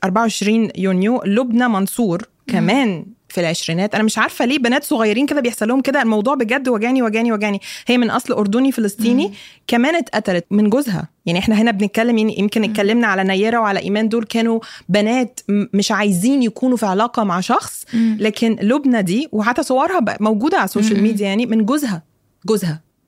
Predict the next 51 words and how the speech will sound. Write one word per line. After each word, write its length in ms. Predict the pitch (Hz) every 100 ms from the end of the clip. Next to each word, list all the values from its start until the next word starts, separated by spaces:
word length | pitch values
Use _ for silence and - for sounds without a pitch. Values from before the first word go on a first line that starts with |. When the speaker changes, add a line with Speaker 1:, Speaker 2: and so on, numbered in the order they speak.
| _ _
Speaker 1:
أنا 120 | 226
معرفش 440 | 233 214 302 - - - - -
إيه 120 | 269
القصة، 480 | 269 - 262 - 247
بس 260 | 233 226 214
يقال 460 | 214 - 262 311
إن 160 | 233 233
كان 160 | 226 214
في 160 | 269
مشكلة 400 | 277 226 - 254
عائلية. 540 | 208 - 202 185 156 - -
إيه 60 |
هي 180 | 339 359
المشكلة 440 | 302 262 - 302 294
العائلية 420 | 226 - 226 277
اللي 120 | 262
وصلته 520 | 208 - 220 254 240
إن 80 | 214
هو 180 | 226 262
يقتلك؟ 640 | 214 180 - 254 240 - - -
يعني، 180 | 170 220
Speaker 2:
مم. 160 | 226
Speaker 1:
يعني 220 | 208 180 -
بجد، 400 | 185 208 233 196 - - - -
عشان 140 | 240
كده 160 | 254 320
أنتي 160 | 277
فعلًا 200 | 233 277
اللي 100 | 294
بتقوليه 280 | 214 185 233
صح، 280 | 262 254 -
اللي 140 | 185
هو 120 | 220 240
لو 180 | 196
ابتدى 420 | 190 - 330 269 226
في 120 | -
أول 220 | 254 247
العلاقة، 520 | 208 190 233 247 285 - - -
يمكن 320 | 262 466 392
هنا 160 | 349 392
كان 160 | 339 269
في 140 | 349
شوية 260 | - 320 -
ريد 160 | 262 247
فلاجز 260 | 254 240 -
في 80 |
بداية 140 | 190 214
العلاقة، 340 | 214 196 208 190
إن 80 |
هو 80 | 202
مثلًا 300 | 214 202 208